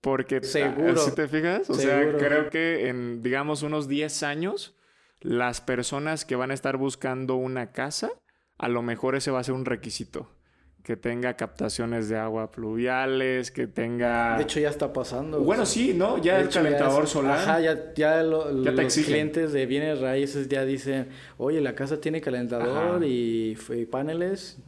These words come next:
Speaker 1: Ok.
Speaker 2: Y entonces, eso ya les convence. O sea, ya es, están diciendo, ya son conscientes de que se van a ahorrar
Speaker 1: Claro.
Speaker 2: dinero.
Speaker 1: Claro.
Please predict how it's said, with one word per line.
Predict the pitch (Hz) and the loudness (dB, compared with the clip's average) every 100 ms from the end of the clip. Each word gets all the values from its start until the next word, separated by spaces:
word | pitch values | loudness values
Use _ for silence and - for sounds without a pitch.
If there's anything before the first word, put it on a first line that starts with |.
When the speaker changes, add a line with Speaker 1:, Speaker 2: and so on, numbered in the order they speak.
| 113 | -12
Speaker 1:
Ok. | 107 - 117 | -8 -4 -4
Speaker 2:
Y | |
entonces, | 117 117 131 131 - | -4 -4 -4 -6 -10
eso | - 127 151 143 | -8 -6 -2 0
ya | 135 | 0
les | 135 131 | -2 -4
convence. | 123 104 101 120 135 | -10 -10 -8 -10 -10
O | - | -10
sea, | - 113 - - | -8 -10 -12 -10
ya | 113 120 | -6 -4
es, | 127 - - | -4 -6 -10
están | 120 | -6
diciendo, | 123 120 117 110 - - - | -6 -6 -8 -8 -14 -20 -6
ya | 131 151 | -2 0
son | 160 160 156 | 0 -2 0
conscientes | 160 151 147 143 143 | 0 0 -2 -2 -2
de | 135 | -4
que | - | -8
se | - | -10
van | 113 123 | -6 -6
a | |
ahorrar | 117 110 120 - - _ - | -6 -8 -12 -16 -20 _ -6
Speaker 1:
Claro. | 110 110 110 110 | -2 -2 -2 -6
Speaker 2:
dinero. | 104 101 107 117 _ - | -8 -10 -12 -18 _ -12
Speaker 1:
Claro. | 113 104 107 | -8 -6 -8